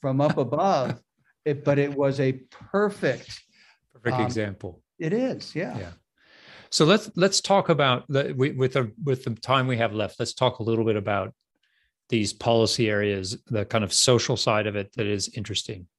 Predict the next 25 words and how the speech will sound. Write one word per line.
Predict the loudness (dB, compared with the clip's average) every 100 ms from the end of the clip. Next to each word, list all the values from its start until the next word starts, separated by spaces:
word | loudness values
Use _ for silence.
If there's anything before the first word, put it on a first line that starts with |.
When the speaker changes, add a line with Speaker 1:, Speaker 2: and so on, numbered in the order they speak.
| _ _ _ _ _
Speaker 2:
And | 2
just | 4 2 0
have | 0 2
some | 2 2
rapid | 4 2 0 -2
fire | 0 0
questions | -2 -6 -6 -8 -8
here, | -6
because | -6 -6 -2
I, | -2
I, | -2 -6
Speaker 1:
Okay. | -4
Speaker 2:
I |
just | 0 0 2
am | 2
Speaker 1:
Rapid | 2
Speaker 2:
interested | 0 2 2
Speaker 1:
fire. | 2
Speaker 2:
in, | -2 -6 _ -2
in, | 0
in | 2 0
your | 2 2
opinion | 0 -2 -6 -6
here. | -6 -6 -8 _ -10 -10 -20 -16
So | 0 4 4 2